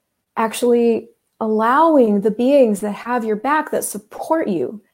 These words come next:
Did you know there's beings that support you? They're there. They're, they're constantly there. Whether you ask for their support or not, like, doesn't matter. They're still there. So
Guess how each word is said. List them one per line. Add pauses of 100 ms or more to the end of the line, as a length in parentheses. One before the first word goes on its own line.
Did
you
know
there's
beings
that
support
you?
They're
there. (220)
They're,
they're
constantly
there. (160)
Whether
you
ask
for
their
support
or
not, (500)
like,
doesn't
matter.
They're
still
there. (1500)
So